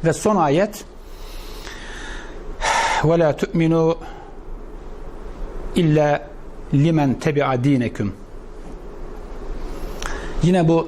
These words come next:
Yahudi Hristiyanlar diyorlar ki, mesela diyelim ki Yahudiler var, birbirlerine diyorlar ki, "Sizin dininize, <clears throat> sizin inandığınız şeylere tabi olandan başkasına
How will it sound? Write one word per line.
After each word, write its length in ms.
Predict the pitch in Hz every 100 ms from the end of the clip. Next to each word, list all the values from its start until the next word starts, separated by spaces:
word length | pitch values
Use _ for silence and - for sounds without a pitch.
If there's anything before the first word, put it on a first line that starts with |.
| -
Yahudi 460 | 147 131 156 160
Hristiyanlar 560 | 147 135 151 139 147 127
diyorlar 440 | 139 139 180 208
ki, 200 | - 117 - - - - - - - - - -
mesela 500 | 156 151 127 120 - - -
diyelim 260 | 143 147 139
ki 120 | 156
Yahudiler 580 | 151 147 143 147 160 151
var, 340 | 147 208 - - - -
birbirlerine 560 | 151 147 147 147 165 147
diyorlar 440 | 147 147 214 202
ki, 220 | - 107 - - - - - -
"Sizin 600 | - - - 165 220 190 135
dininize, 720 | 156 156 151 143 147 170 196 - - 185 71 - - -
<clears throat> 640 | - - - - - -
sizin 500 | - - 160 208 196 -
inandığınız 580 | 160 160 151 160 190 -
şeylere 460 | 180 143 147 175 180
tabi 360 | 156 151 185
olandan 500 | 170 160 151 143 143
başkasına 800 | 180 - 160 - 170 226 254 -